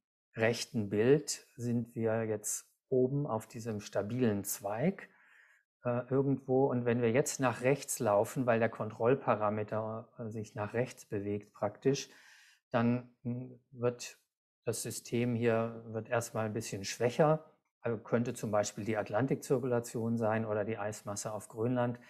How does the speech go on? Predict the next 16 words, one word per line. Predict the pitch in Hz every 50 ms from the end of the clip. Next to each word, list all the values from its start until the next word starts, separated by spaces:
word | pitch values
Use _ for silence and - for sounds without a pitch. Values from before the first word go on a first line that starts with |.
| - - - _ _ _
Die | - 123 120 120 113
würden | 123 117 110
dann | 107 104 98 104
abnehmen. | 107 - 127 - - - 143 143 147 156 156 170 180 175 - _ _ _ _ _ _ _ _ _ _
Und | - 117 117 120
dann | 120 120 135
in | 127 127 131
der | 131 120
Nähe | 117 117 123 131 131
des | 123 123 113 -
Kipppunktes | - - 147 - - - 147 143 139 - 135 120 - -
wird | - 127 -
es | 127 120 -
dann | - 113 117
ganz | 120 110 101 110 113
steil, | - - - - 104 104 110 127 151 165 165